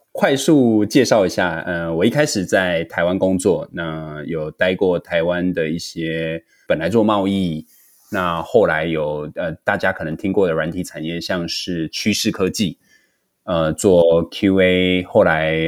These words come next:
呃，因缘际会，朋友的介绍，进入雅虎，开始做所谓的前端工程师。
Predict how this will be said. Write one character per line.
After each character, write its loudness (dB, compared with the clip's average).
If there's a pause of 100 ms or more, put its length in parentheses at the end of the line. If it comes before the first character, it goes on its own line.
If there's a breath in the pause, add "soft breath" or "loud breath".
呃， -4
因 2
缘 4
际 0
会， 2
朋 -4
友 2
的 -6
介 0
绍， -2
进 -2
入 0
雅 -4
虎， -2
开 -4
始 -6
做 -2
所 -8
谓 -2
的 -2
前 -8
端 -2
工 -4
程 -14
师。 -12